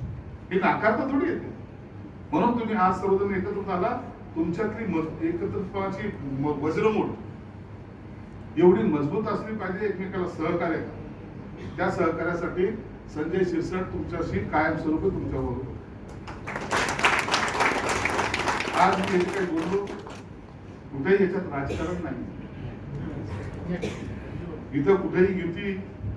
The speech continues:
आघाडी, ह्यो काय बोलला, ह्यो काय बोलला, काही विषय मी काढलेला नाही.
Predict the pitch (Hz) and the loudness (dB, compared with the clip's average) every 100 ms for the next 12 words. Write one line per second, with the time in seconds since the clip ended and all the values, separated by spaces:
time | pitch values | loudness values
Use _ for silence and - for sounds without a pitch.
0 | - - 139 156 175 175 175 - - - | -6 -4 0 4 6 8 6 6 8 8
1 | - - - - - - 175 185 - 165 | 8 4 2 0 0 0 2 0 0 -2
2 | - 143 143 135 - - - - - - | -2 -2 0 2 2 -2 -4 -6 -8 -8
3 | - - - 160 - - 139 - - - | -10 -10 -8 -8 -10 -8 -8 -8 -6 2
4 | 165 170 180 180 180 180 180 180 - - | 4 6 4 4 4 4 4 0 -6 -10
5 | - - 107 107 131 160 165 170 170 170 | -10 -8 -8 -2 0 2 2 2 2 2
6 | 175 170 170 - - - - - - - | 2 -2 -4 -8 -12 -12 -12 -12 -10 -4
7 | - 196 185 139 120 - 131 123 120 - | 0 0 0 0 0 0 -4 -4 -4 -6
8 | - - | -8 -10